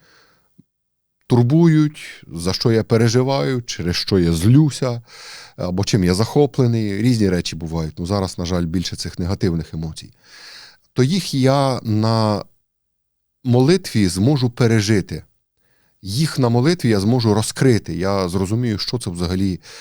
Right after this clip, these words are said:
е, відбувалося, який це справжній сенс цього був, тієї чи іншої події.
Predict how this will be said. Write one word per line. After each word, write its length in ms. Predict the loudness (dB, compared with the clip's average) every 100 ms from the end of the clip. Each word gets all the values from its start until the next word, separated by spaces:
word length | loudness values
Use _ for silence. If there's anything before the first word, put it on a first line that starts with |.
| -20 -18 -6
е, 180 | -4 -2
відбувалося, 720 | -2 0 2 2 2 0 -6
який 280 | -6 -4 -6
це 140 | -8
справжній 480 | -6 -4 -2 -4 -6
сенс 320 | -4 -4 -6
цього 280 | -8 -6 -6
був, 320 | -8 -12 -16 _ _ _
тієї 280 | -4 0 0
чи 160 | 0 -4
іншої 320 | -4 -6 -6
події. 440 | -6 -6 -8 -8